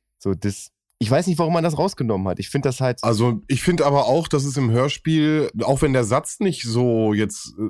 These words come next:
Speaker 2: auch falsch gesprochen ist und er vielleicht sogar auf den amerikanischen zurückgehen könnte, nichtsdestotrotz finde ich, dass Stereotype des Japanischen da durchkommen. Mit Stolz, Ehre und, äh, in Ungnade fallen. Also ich finde, darüber transportieren sie es für mich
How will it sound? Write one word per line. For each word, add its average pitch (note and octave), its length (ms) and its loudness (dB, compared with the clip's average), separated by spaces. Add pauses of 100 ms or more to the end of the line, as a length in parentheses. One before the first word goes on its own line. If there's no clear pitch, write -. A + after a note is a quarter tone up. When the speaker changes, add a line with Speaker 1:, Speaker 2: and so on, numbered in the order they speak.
(140)
Speaker 2:
auch A2 220 -2
falsch - 580 -2
gesprochen A#2 480 0
ist A2+ 120 -2
und B2 100 0
er A2 100 0
vielleicht A#2 160 -2
sogar A2+ 160 -2
auf A2 80 -2
den A2+ 80 -2
amerikanischen C3 520 0
zurückgehen A2 440 -2
könnte, A#2 380 -2 (440)
nichtsdestotrotz B2 580 -2
finde C3+ 200 0
ich, C3+ 80 -6
dass C3+ 100 -2
Stereotype C3+ 760 -2
des C3 220 -2
Japanischen C3 840 0
da B2 140 0
durchkommen. A#2+ 560 0
Mit G2 140 -2
Stolz, C3 680 -2
Ehre C#3+ 720 0 (480)
und, A#2+ 540 0
äh, A2 480 0
in A#2 180 -2
Ungnade C#3+ 640 2
fallen. C3+ 520 2
Also B2 180 -2
ich B2+ 120 -2
finde, D3 260 0
darüber C#3 840 2
transportieren C#3+ 880 -2
sie C3+ 160 0
es C3 100 -2
für B2+ 200 0
mich C3 580 -2